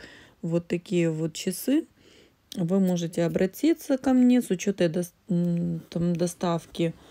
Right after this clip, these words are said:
А, щас я вам покажу, сколько они будут стоить. <clears throat> Так,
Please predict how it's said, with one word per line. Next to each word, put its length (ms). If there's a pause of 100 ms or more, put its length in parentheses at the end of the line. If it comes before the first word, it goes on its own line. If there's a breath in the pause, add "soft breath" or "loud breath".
(480 loud breath)
А, 280
щас 280
я 60
вам 120
покажу, 360
сколько 420
они 160
будут 320
стоить. 560 (320)
<clears throat> 200 (1700 loud breath)
Так, 340